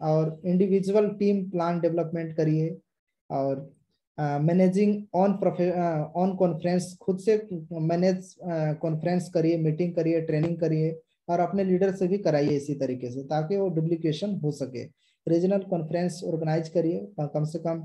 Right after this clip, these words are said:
अ, पचास, सौ, पचास, दस, बीस, जितने भी लोग हैं उस पे conference में शामिल कीजिए। उसमें खुद से नहीं कर पा रहे हैं तो other leaders जैसे leadership counseling member, अ, अ, local leadership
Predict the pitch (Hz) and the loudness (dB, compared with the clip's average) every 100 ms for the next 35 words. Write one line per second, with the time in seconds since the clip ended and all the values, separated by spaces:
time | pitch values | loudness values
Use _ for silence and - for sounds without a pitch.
0 | 160 _ _ - 156 147 143 135 127 - | -12 _ _ -8 -4 -4 -4 -6 -12 -14
1 | 139 - - - 151 151 151 - - 151 | -14 -12 -10 -6 -2 0 0 -2 -2 0
2 | 151 147 156 151 151 151 151 147 147 160 | 0 -2 0 0 0 -2 -2 -4 -2 -2
3 | 160 202 196 190 175 175 165 208 160 156 | 0 0 2 2 2 2 -2 -2 -4 -4
4 | 165 160 151 - 160 160 170 156 156 - | -4 -4 -4 -2 -4 -4 -4 -4 -4 -6
5 | 143 170 165 165 175 190 - _ _ - | -2 -2 0 0 0 -4 -10 _ _ -4
6 | 180 208 208 208 208 233 220 202 190 190 | -2 -2 -2 -2 0 0 2 2 4 4
7 | 185 185 185 185 208 170 151 170 165 160 | 4 4 0 -2 -2 -2 0 0 2 2
8 | 160 165 160 - 151 147 147 151 147 151 | 2 0 -4 -12 -6 -6 -2 -2 0 0
9 | 160 160 156 - 139 143 - 147 151 160 | 0 -2 -4 -4 -8 -8 -6 -4 -2 -2
10 | 165 170 175 - _ _ _ _ 147 135 | -2 -2 -4 -12 _ _ _ _ -8 -4
11 | 131 131 - _ _ _ _ 143 139 151 | -6 -8 -12 _ _ _ _ -8 -2 0
12 | 156 175 165 165 160 | 0 0 2 0 0